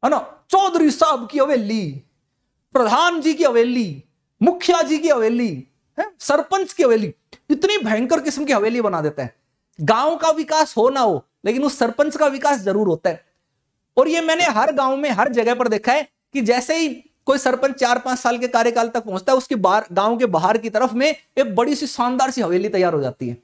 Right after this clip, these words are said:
अब उस हवेली के लिए पैसे कहां से आए? वो पैसे वहीं आए, वही हैं जो गांव के विकास के लिए दिए गए थे, जो कि ग्राम सभा की अनअवेयरनेस, है ना, जागरूकता के अभाव के कारण वो पैसे गांव के विकास में नहीं लगे,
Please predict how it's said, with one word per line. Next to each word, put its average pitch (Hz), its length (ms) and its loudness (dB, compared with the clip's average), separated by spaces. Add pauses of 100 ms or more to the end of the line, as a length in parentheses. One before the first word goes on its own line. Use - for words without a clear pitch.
(800)
अब 202 80 2
उस 240 120 0
हवेली 196 300 2
के 220 100 -6
लिए 240 100 0
पैसे 233 320 -2
कहां 196 160 -4
से 226 120 -2
आए? 233 220 -2 (340)
वो 202 80 2
पैसे 220 280 0
वहीं 226 300 -2
आए, 269 320 0 (400)
वही 220 300 2
हैं 269 140 -2
जो 269 100 0
गांव 214 260 0
के 233 100 -2
विकास 202 400 -2
के 196 100 -4
लिए 180 140 -2
दिए 156 160 -2
गए 135 120 0
थे, 117 160 -6 (440)
जो 202 100 2
कि 254 100 -4
ग्राम 214 440 0
सभा 202 400 -2
की 285 260 -2 (1120)
अनअवेयरनेस, 277 1200 -2 (840)
है 269 60 0
ना, 302 60 2
जागरूकता 233 640 0
के 285 100 -4
अभाव 190 560 0
के 302 140 -6
कारण 254 420 -2
वो 220 80 -2
पैसे 214 500 -2
गांव 196 300 0
के 240 100 -2
विकास 226 460 -2
में 220 100 -6
नहीं 180 140 -4
लगे, 208 320 0